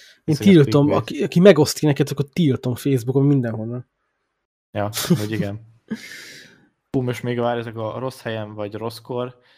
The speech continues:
Speaker 2: Ez nekem van egy ilyen érdekes sztorim, hogy a mamám közvetlen szomszédja, ahol lakott társasházba,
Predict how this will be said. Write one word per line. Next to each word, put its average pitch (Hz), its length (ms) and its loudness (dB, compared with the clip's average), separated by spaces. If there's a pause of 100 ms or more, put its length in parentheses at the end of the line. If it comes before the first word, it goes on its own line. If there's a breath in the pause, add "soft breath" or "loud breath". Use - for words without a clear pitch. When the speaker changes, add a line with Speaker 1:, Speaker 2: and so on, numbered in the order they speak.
(140 soft breath)
Speaker 2:
Ez 107 100 -16
nekem 113 280 -10
van 117 140 -6
egy 107 100 -6
ilyen 104 220 -10
érdekes 110 400 -10
sztorim, 107 360 -14
hogy 107 200 -12
a 104 200 -10 (180)
mamám 117 360 -6
közvetlen 107 500 -8
szomszédja, 110 600 -10
ahol 107 200 -8
lakott 107 300 -12
társasházba, 117 880 -8